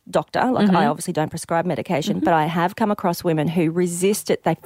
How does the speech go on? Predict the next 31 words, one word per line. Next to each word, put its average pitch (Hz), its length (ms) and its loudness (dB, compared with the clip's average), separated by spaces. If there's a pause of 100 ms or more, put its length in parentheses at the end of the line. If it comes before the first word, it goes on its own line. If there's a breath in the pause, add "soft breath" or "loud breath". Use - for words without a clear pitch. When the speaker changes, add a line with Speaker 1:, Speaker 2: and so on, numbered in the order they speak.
Speaker 1:
they 160 140 0
fear 214 320 2
that 196 100 0
it - 80 2
will 175 80 2
affect 165 320 -2
the 175 80 -4
breastfeeding 180 680 0
or, 160 240 2 (320 loud breath)
Speaker 2:
Mm-hmm. 175 220 -2
Speaker 1:
um, 170 420 2 (180)
they, 175 360 2
they 165 100 2
just 165 220 -4
have 175 120 0
an 170 60 0
aversion 160 520 0
to - 80 -6
taking, 156 500 -2 (200)
Speaker 2:
Yes. 160 400 0
Speaker 1:
um, - 60 0
any 170 120 2
sort 175 160 -2
of 165 80 -2
medication. 165 560 0 (580 loud breath)
And 185 280 4 (540)
it's - 180 -2
not 196 180 2
for - 120 -2
everybody, 262 600 2
and 175 160 2